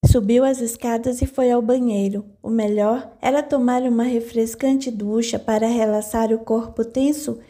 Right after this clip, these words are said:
e concatenar melhor as ideias. Debaixo d'água, mais calmo, lembrou-se de Alzira.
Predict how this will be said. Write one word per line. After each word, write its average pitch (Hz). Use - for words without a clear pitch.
e 247
concatenar 294
melhor 240
as 220
ideias. 202
Debaixo 220
d'água, 208
mais 208
calmo, 220
lembrou-se 214
de 208
Alzira. 208